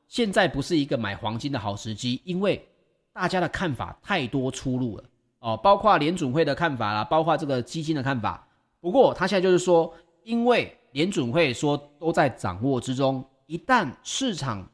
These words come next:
发现了，诶，联准会你的掌握好像没有这么的强哦，你所谓的升息，你所谓的Q E taper 好像控制不了所谓的通膨，那这个时候就有可能会受惠于最终在黄金身上，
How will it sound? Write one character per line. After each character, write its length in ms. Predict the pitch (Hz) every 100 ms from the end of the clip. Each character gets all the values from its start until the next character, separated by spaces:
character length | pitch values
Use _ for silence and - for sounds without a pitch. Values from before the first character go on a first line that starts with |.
| _ _ _ _
发 140 | 202 202
现 180 | 226
了， 60 | 151
诶， 180 | - 247
联 140 | 240
准 120 | 233 202
会 100 | 240
你 80 | 170
的 120 | 156
掌 260 | 143 127
握 240 | 175 220 127
好 200 | 120 117
像 180 | - 175
没 300 | 139 139 202
有 140 | 135
这 160 | 123 190
么 120 | 147
的 80 | 131
强 340 | - 123 113
哦， 260 | 127 131 139 - - _
你 140 | 165
所 180 | 214 156
谓 100 | 190
的 100 | 185
升 260 | 160 190 202
息， 180 | 156 120
你 120 | 165
所 140 | 151
谓 80 | 160
的 60 | 147
Q 240 | - 156
E 60 | 165
taper 420 | 147 147 135 98 -
好 180 | _ 113
像 200 | 110 185
控 260 | 143 208 160
制 140 | 156
不 120 | 151
了 260 | 151 104 87 _
所 160 | - 104
谓 80 | 135
的 80 | 117
通 260 | - 165
膨， 260 | 131 98 107 _ _ _ _ -
那 120 | 208
这 160 | 247
个 120 | 202 175
时 140 | -
候 280 | 185 127 - _ _ _
就 200 | - 254
有 180 | 156 143
可 180 | 160 127
能 180 | 101 101
会 200 | 165 131
受 360 | - - 165
惠 260 | 127 170 123
于 340 | 90 92 98 - _ _
最 200 | 190 139
终 240 | 117 131
在 160 | 135 117
黄 280 | - 117 110
金 180 | 139 147
身 180 | 139
上， 220 | 139 131